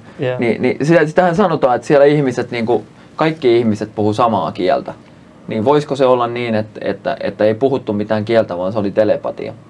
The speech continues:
Speaker 2: Koska silloin, silloin me, jos me oltais telepaattista yhteydessä nyt tonne noin, niin, niin, niin ihmiset sais sen täsmälleen, miten mä näen sen jutun.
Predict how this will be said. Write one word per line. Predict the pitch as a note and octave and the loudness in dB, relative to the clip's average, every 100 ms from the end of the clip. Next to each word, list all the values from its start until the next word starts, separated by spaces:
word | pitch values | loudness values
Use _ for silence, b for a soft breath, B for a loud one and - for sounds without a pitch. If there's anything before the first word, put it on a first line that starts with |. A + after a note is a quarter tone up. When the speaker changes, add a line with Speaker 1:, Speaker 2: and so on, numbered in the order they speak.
| - - | -20 -10
Speaker 2:
Koska | G#2+ A2 | -8 -4
silloin, | A2+ B2 A#2+ A2 - B B B B B - | 0 2 2 0 -6 B B B B B -18
silloin | - C#3 C3 A#2+ | 0 4 4 2
me, | A2+ - | -2 -2
jos | A#2 A#2 | -4 0
me | D#3 | 2
oltais | D#3 C#3 | 2 2
telepaattista | E3+ D#3+ C#3+ A2+ - A2+ | 2 2 2 0 0 2
yhteydessä | A2+ A#2 A2 G2 G2 G#2+ | 2 2 2 2 0 -2
nyt | F#2+ F#2+ | -4 0
tonne | G2+ G2+ F2 | 2 2 0
noin, | D2+ B1 C2+ - - - - - - | -4 -4 -6 -6 -20 -20 -20 -20 -10
niin, | G#2+ G2+ C#3+ | -2 0 2
niin, | G3+ G3+ - - - - - - - - - | 0 -2 -20 -20 -20 -20 -20 -20 -20 -18 -4
niin | G#2 G#2 - - - | -4 -4 -12 -20 2
ihmiset | C#3+ D3 C3+ A#2+ A2 | 4 4 2 0 0
sais | B2 A2 - _ - | 2 2 0 _ -20
sen | - A#2+ A2 - - | -6 -4 -4 -6 -2
täsmälleen, | D3 D3 C3+ A2+ G2+ G2 - - - | 0 0 0 2 2 0 -4 -14 -6
miten | A#2 A2+ A2 | -2 2 4
mä | A2 G#2+ | 4 2
näen | G2+ F#2 A2 | 0 -4 -4
sen | F#2 E2 | -4 -4
jutun. | F2 - | -4 -8